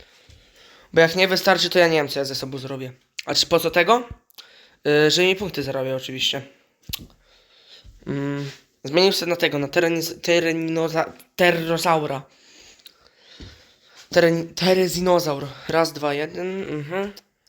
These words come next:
Klasyka. Klasycznie dał jedną tarczę. Dwa masz. Walnął za zero.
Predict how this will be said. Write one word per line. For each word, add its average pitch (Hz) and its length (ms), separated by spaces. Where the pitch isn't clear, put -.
Klasyka. 156 680
Klasycznie 190 360
dał 156 140
jedną 147 200
tarczę. 185 460
Dwa 147 240
masz. - 220
Walnął 240 240
za 202 140
zero. 143 400